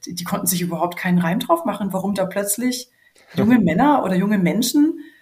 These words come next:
Speaker 1: bei ihnen da auf der Eingangstreppe sitzen, was die da wollen. Und, ähm, es brauchte an der Stelle, also es war jetzt auch nicht unbedingt, dass da gleich sofort Ablehnung war oder so, aber einfach erstmal so ein Erstaunen und auch ein bisschen Angst, so: "Was ist denn das jetzt?"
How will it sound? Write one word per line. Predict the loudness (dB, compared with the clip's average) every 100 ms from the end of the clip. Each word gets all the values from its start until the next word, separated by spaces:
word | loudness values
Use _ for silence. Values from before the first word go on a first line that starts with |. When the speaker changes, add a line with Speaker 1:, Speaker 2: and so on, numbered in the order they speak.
| -4
Speaker 1:
bei | 0
ihnen | 4 6
da | 6 2
auf | 2
der | 0 2
Eingangstreppe | 0 0 -6 -6 -6 -2
sitzen, | -2 -2 -2
was | -2 -2
die | 0
da | 0 2
wollen. | 0 0 0 -2
Und, | -4 -6 -6 -14 -20 -10
ähm, | -4 -4 -4
es | -4 -4
brauchte | 4 4 4 2
an | 2
der | 2 0
Stelle, | 2 2 4
also | 4
es | 2 0
war | -2
jetzt | -2 -4
auch | -2
nicht | -2 0
unbedingt, | 0 0 -2 -2
dass | -4
da | 0 0 0 -6 -18 -4
gleich | 2 4 4
sofort | 0 -2 -2
Ablehnung | -2 2 2 2 2
war | 4 4 2
oder | 2 0
so, | 0 2
aber | 4 4
einfach | 2 -2
erstmal | -6 -2 -2
so | -2
ein | -2
Erstaunen | -2 -2 0 4 6 4
und | 2
auch | -2
ein | -2
bisschen | -2 -4 -2
Angst, | 2 2 2
so: | -2
"Was | -4 -4
ist | -6
denn | -2
das | -2 0
jetzt?" | 0 0 -2